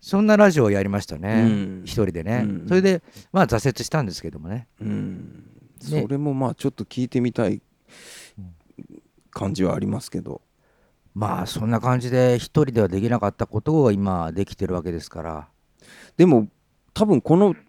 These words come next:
Speaker 2: 放送に載せては通訳とかって言ったことないと思うんですけど、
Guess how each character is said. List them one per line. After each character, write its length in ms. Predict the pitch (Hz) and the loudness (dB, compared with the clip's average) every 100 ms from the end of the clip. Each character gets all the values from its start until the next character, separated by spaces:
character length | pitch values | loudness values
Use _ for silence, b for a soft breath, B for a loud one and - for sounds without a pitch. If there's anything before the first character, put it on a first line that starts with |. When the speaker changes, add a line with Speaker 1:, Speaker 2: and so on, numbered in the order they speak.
| _ _ _ _ | _ _ _ _
Speaker 2:
放 380 | - - 185 | -10 6 6
送 240 | 185 190 185 | 8 4 6
に 180 | 185 170 | 4 4
載 120 | 160 | 6
せ 160 | 190 | 4
て 160 | 170 185 | 6 8
は 220 | 151 92 - | 8 4 -2
通 180 | - 190 | 2 6
訳 320 | 165 101 - | 6 4 -2
と 100 | - | -8
か 60 | 90 | -6
っ 40 | |
て 120 | - | -2
言 80 | 101 | -4
っ 40 | |
た 120 | - 170 | 0 -2
こ 100 | 170 | 0
と 100 | 104 | 0
な 220 | 147 170 | 2 2
い 80 | 123 | 0
と 100 | 92 | -4
思 120 | 85 | -4
う 40 | |
ん 20 | 87 | -8
で 80 | |
す 100 | - | -12
け 80 | - | -12
ど、 260 | - - | -10 -10